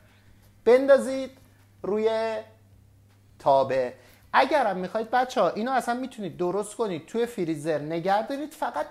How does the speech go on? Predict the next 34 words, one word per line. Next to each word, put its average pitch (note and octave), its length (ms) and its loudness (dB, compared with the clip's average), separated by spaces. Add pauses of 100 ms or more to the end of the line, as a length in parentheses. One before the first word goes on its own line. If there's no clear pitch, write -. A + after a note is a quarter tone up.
پیازشو B3 760 -4
بهش A3 600 -4
نزنید. D#3 600 -2 (440)
اگه A#3 220 0
پیازم B3+ 480 -2
می‌زنید B3+ 480 -4
دیگه D#4 140 -6
بیشتر A#3+ 380 -2
از A#3 120 -4 (140)
دو A#3 160 2
هفته A3+ 400 0
اینا A#3+ 400 -4 (360)
داخل G#3 320 4
فریزر G#3 500 -4
نگرش A#3 720 -2
ندارید، C#3+ 560 -2
چون A3 240 -6
پیاز G3+ 420 2
رنگشو A3 460 2
بر E3+ 360 2
میگردونه. B2 680 -6 (380)
می‌تونید B3 300 -4
آماده G#3+ 440 2
کنید، C4+ 360 -4 (240)
با G3 120 2
مرغم A3+ 460 4
می‌تونید A#3+ 340 -6
درست A#3 280 -4
کنید، A#3 240 -6
با G3 100 0
گوشتم F#3+ 420 -4
می‌تونید A3+ 340 -8
درست C#4 280 -6
بکنید. D4 320 -4